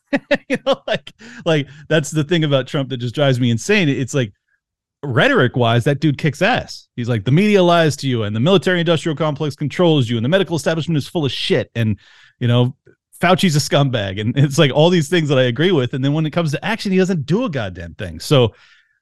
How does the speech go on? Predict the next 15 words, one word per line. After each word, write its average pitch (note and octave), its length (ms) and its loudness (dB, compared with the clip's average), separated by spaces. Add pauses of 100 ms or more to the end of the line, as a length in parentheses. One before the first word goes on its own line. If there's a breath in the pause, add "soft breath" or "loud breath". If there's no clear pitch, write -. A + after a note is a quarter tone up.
um, A#2+ 540 -2 (400)
you A2 100 -6
know, B2 100 -2
I, C3 420 -2 (220)
who G3 160 4
knows C3 360 4
if A2+ 140 -2
I A2+ 80 0
would G2 160 -2
vote G2+ 240 -2
for F#2+ 220 -6
him. F2+ 180 -4 (200)
I, G#2+ 120 -2
I, A#2+ 420 0
I, A#2 100 0